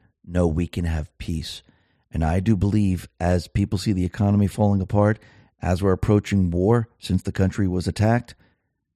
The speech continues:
and he's saying, "We can have peace, all you gotta do is elect me,"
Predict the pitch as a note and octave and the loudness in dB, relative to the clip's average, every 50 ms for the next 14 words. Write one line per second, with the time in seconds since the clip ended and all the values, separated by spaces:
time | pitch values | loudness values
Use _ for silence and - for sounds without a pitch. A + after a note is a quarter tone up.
0 | _ _ - - E2+ F2+ G#2+ A2 G#2+ - G#2+ G2 F#2+ F#2+ F2+ - - F#2+ G2+ A2 | _ _ -4 0 2 4 4 4 2 2 0 2 2 0 -2 -4 -4 -4 -2 0
1 | - B2+ G#2 G2+ F#2 - - - G#2+ A#2 C#3 C3+ - - - _ - E2+ F#2 F#2 | 2 2 4 2 2 0 -2 -2 0 0 0 -2 -6 -12 -12 _ -4 -2 -2 0
2 | G2+ G2 G2+ F2+ A2 A2 G#2+ F#2 F#2+ F#2+ G2+ A2 - - C3 C3+ C#3 C3+ | -2 -2 -2 0 0 0 0 2 2 2 0 0 0 2 2 2 2 2